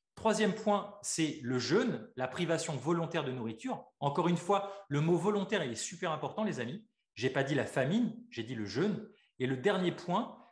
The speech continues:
c'est une façon de s'entraîner au sport qui s'appelle hiit, High Intensity Interval Training. Ça veut dire sport haute intensité,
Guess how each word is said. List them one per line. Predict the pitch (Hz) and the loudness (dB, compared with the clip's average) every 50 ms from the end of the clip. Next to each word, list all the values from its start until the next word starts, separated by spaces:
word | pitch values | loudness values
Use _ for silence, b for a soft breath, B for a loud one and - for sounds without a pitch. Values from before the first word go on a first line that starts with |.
| B | B
c'est | - - 147 143 | -10 -6 -2 -2
une | 151 143 | -2 -2
façon | 143 - 185 160 - - 220 | -2 0 0 0 0 0 -2
de | 190 | -2
s'entraîner | - - 175 170 - - 151 143 147 196 220 - - _ _ _ | 0 -2 -4 -4 -2 -4 -2 -2 -2 -4 -4 -8 -14 _ _ _
au | - 123 | -12 -12
sport | - - - - 170 208 208 | -12 -10 -2 0 0 0 0
qui | - - | 0 -4
s'appelle | - 123 - 170 170 165 - - - 170 | -6 -2 0 2 2 2 0 -2 -2 -2
hiit, | 156 - - - - - | -2 -2 -2 -8 0 2
High | 170 185 180 170 | 2 2 2 0
Intensity | 156 139 180 185 170 - 185 - 190 185 147 | -2 -2 -2 -4 -4 -4 -6 -6 -6 -6 -4
Interval | 156 156 151 160 147 156 147 151 | -4 -4 -2 -2 -2 -2 -4 -4
Training. | - - 135 123 117 110 98 90 B B B B B B B | -4 -2 -2 0 0 -2 -4 -6 B B B B B B B
Ça | - - 123 | -4 -4 -2
veut | 123 143 | 0 0
dire | 175 170 - | -2 -2 -2
sport | - - - - 196 190 160 - - - - | -4 -8 -2 2 4 4 4 2 0 -2 0
haute | 175 196 - 175 | 0 0 0 -2
intensité, | 156 - 156 139 - - - - 180 214 214 - - - | -4 -4 -6 -6 -8 -10 -6 -4 -2 -2 -2 -4 -10 -18